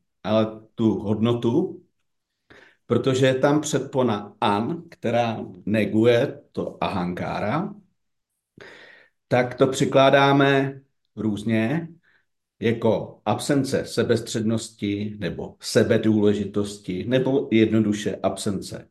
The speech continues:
ega. Nebo my jsme si říkali absence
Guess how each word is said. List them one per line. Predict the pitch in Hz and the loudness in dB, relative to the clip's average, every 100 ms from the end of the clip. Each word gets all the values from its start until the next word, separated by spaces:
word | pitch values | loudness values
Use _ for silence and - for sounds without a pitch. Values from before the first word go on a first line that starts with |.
| _ - | _ 2
ega. | 123 113 104 107 107 - _ _ _ _ _ _ _ - - - - _ _ _ _ _ _ _ _ _ _ _ _ _ _ - | 4 4 2 -2 -6 -18 _ _ _ _ _ _ _ -20 -20 -20 -20 _ _ _ _ _ _ _ _ _ _ _ _ _ _ -2
Nebo | 113 131 127 135 123 170 185 - | 2 4 6 8 8 4 -2 -4
my | 113 | -4
jsme | - 127 | 0 0
si | 127 131 | 0 0
říkali | 123 117 113 123 120 120 | 0 -4 2 4 4 2
absence | 123 123 - 127 123 - 123 123 - | -2 -4 -2 -2 -2 0 0 0 -8